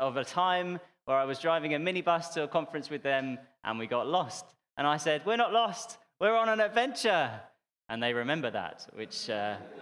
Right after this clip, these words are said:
is sad. And they also remember the time we went on an adventure to London.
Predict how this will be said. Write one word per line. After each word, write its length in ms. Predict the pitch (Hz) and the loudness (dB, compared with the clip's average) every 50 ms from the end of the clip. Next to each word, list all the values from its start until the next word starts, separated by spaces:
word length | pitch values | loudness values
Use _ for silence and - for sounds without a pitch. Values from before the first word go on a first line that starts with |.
| - - - - _ _ - | -16 -18 -20 -20 _ _ -12
is 120 | 113 110 | -12 -8
sad. 300 | - - 135 120 110 110 | -4 -2 0 0 2 2
And 120 | 131 175 214 | 2 2 2
they 100 | 233 240 | 2 2
also 260 | 262 277 - - 233 | 2 0 0 0 0
remember 320 | 220 208 208 202 196 185 190 | 0 2 0 0 0 0 -2
the 120 | 175 170 | -2 -2
time 420 | - 185 175 170 165 160 160 147 | 0 2 2 2 2 0 -2 -2
we 100 | 139 156 | -2 -2
went 220 | 156 160 165 156 - | 0 2 0 0 0
on 140 | 143 147 147 | -2 -2 0
an 100 | 143 143 | -2 -2
adventure 460 | 135 143 147 139 131 - - 139 123 | -2 -2 -2 -4 -4 -4 -4 -4 -4
to 140 | 117 - 135 | -2 -4 -4
London. 500 | 127 139 156 160 156 151 147 147 147 143 | -2 -2 -2 -2 -2 -2 -2 -4 -4 -8